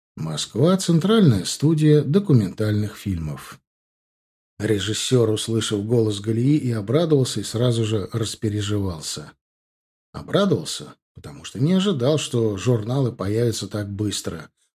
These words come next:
Муж Галии говорил что-то про то, что ждать придётся несколько месяцев. А распереживался, потому что вспомнил, как пришлось тесно пообщаться с К Г Б по поводу той поездки в августе.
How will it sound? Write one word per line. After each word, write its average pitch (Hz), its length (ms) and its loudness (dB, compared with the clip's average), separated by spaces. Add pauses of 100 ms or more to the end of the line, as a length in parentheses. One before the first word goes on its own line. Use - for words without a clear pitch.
Муж 101 280 -4
Галии 104 360 0
говорил 113 440 0
что-то 113 360 -2
про 104 200 -6
то, 127 220 -2
что 113 220 -2
ждать 127 320 -2
придётся 117 500 0
несколько 113 500 -2
месяцев. 95 680 -4 (600)
А 95 320 -4
распереживался, 117 800 -4
потому 123 360 -4
что 135 180 -8
вспомнил, 160 580 0
как 127 240 -6
пришлось 120 500 -2
тесно 135 380 2
пообщаться 117 720 -2
с 110 120 -4
К 131 120 -2
Г 139 180 4
Б 127 240 2
по 101 160 -2
поводу 107 380 0
той 120 200 2
поездки 110 520 -2
в 107 140 0
августе. 80 560 -6